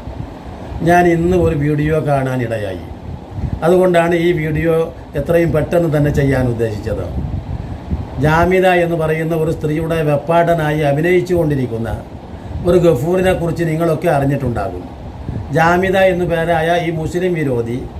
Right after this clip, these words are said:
പ്രവാചക വിരോധി, ഖുർആൻ വിരോധി എന്താ ഇപ്പൊ ചെയ്യുന്നത്?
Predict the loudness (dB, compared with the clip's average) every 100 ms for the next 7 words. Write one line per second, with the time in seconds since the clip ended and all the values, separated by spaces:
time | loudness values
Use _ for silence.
0 | -10 -8 -6 0 4 4 4 2 2 0
1 | 0 -2 -4 -6 -8 -12 -14 -6 2 4
2 | 4 4 2 0 0 0 -4 -6 -12 -14
3 | -12 -6 -2 2 4 4 0 0 0 0
4 | 0